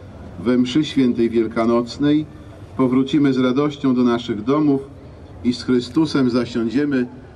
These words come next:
do świątecznego wspólnego stołu. Wyrazimy wtedy sobie wzajemną życzliwość podczas składania sobie życzeń, przy dzieleniu się poświęconym jajkiem, znakiem nowego życia. Dlatego też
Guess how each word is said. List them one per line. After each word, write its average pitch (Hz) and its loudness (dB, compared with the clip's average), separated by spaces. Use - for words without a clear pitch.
do 123 0
świątecznego 135 0
wspólnego 127 0
stołu. 117 -2
Wyrazimy 135 2
wtedy 143 0
sobie 139 2
wzajemną 131 4
życzliwość 143 -2
podczas 127 0
składania 127 2
sobie 107 0
życzeń, 120 0
przy 131 0
dzieleniu 139 4
się 131 0
poświęconym 120 2
jajkiem, 127 2
znakiem 131 2
nowego 120 2
życia. 113 -2
Dlatego 156 2
też 135 0